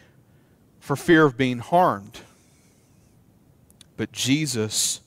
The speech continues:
came knowing we'd kill him.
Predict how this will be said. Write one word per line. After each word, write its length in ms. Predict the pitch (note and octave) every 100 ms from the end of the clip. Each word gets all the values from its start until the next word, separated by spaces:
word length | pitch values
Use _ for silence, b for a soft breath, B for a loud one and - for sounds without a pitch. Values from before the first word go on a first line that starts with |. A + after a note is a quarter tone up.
| _ _ _ _ -
came 560 | E3 C3 A2 G2+ G2+ - _ _
knowing 560 | - B2 B2 G#2+ G2+ F#2+ _ _ _ _ _ _ _ _ _ _
we'd 240 | A#2 G#2+
kill 320 | - - D#3 A#2+
him. 360 | A2 F2 B2